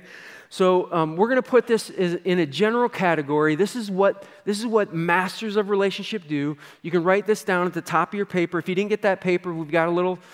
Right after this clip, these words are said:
um, thing that you can, can we find that, uh, Q R code and put up there? If you wanna scan that with your phone, then you can take notes online. You can do whatever that way.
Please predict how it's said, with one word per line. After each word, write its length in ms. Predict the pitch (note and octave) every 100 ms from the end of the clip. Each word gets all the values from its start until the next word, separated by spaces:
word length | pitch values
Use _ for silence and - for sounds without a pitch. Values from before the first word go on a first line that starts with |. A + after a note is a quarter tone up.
| - - -
um, 260 | D#3+ D#3
thing 320 | D3 F#3 F#3 F3
that 160 | E3
you 120 | E3
can, 400 | D#3 D#3+ D3+ D3 B2 - - _ _ _ - _ _
can 140 | F3 E3+
we 80 |
find 320 | F3+ F#3 G3 G3+
that, 240 | G3 - - -
uh, 460 | D3+ C#3+ C#3 C#3 C#3 C3+ _ _ _
Q 200 | - F3
R 120 | E3
code 320 | D#3+ E3+ D#3+
and 100 | D3
put 140 | - D#3+
up 140 | D3+
there? 240 | D#3+ D#3 D3 - - -
If 140 | - -
you 100 | G#3
wanna 240 | A3 G#3
scan 420 | - - G#3 G#3
that 180 | G#3 G3+
with 120 | F#3+
your 100 | F#3+
phone, 440 | F#3 F#3+ F#3 F#3+ F#3
then 140 | F3
you 80 | F#3
can 120 | F#3+
take 260 | F3 F#3+ E3
notes 280 | F3 F3 F#3
online. 480 | E3+ E3 E3 E3
You 60 | E3
can 140 | E3+
do 120 | E3 E3+
whatever 400 | E3 E3 D#3+ D#3+
that 260 | D#3+ C#3
way. 300 | D#3 D3+ D#3